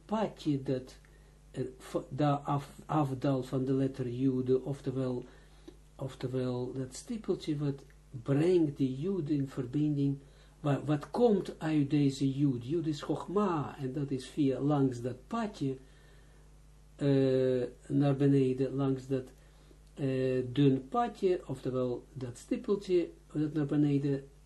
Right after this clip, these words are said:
t-, getrokken wordt, uitkomt van de Jood, komt alles, alles naar beneden. Alles naar de lagere. De Ihu, want,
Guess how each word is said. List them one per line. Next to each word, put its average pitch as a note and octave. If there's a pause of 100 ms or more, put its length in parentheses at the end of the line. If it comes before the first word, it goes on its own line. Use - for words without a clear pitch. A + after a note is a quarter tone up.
(160)
t-, - (360)
getrokken C#3+
wordt, C3 (460)
uitkomt C#3 (520)
van C#3
de C3+
Jood, C3+
komt A3
alles, G3 (140)
alles F3
naar D3
beneden. F3 (1700)
Alles F3+
naar C#3+
de C#3
lagere. D3+ (360)
De D3
Ihu, G#3
want, D3+